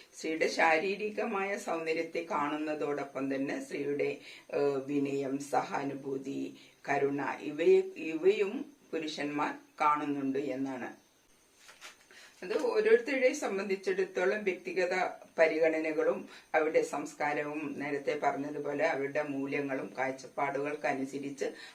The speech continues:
അവ വ്യത്യാസപ്പെട്ടിരിക്കും. എങ്കിലും പ്രാഥമികമായിട്ടും ഗവേഷണങ്ങൾ പറയുന്നത്, ആ, ആരോഗ്യമുള്ള ശരീരവും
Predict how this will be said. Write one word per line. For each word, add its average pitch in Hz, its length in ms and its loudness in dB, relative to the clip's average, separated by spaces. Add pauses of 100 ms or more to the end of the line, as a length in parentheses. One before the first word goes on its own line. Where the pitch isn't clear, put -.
(120)
അവ 175 140 2
വ്യത്യാസപ്പെട്ടിരിക്കും. 131 1200 -2 (220)
എങ്കിലും 208 360 0
പ്രാഥമികമായിട്ടും 180 1400 -2
ഗവേഷണങ്ങൾ 156 760 2
പറയുന്നത്, 143 720 0 (320)
ആ, 147 240 0
ആരോഗ്യമുള്ള 196 1160 2 (100)
ശരീരവും 151 840 0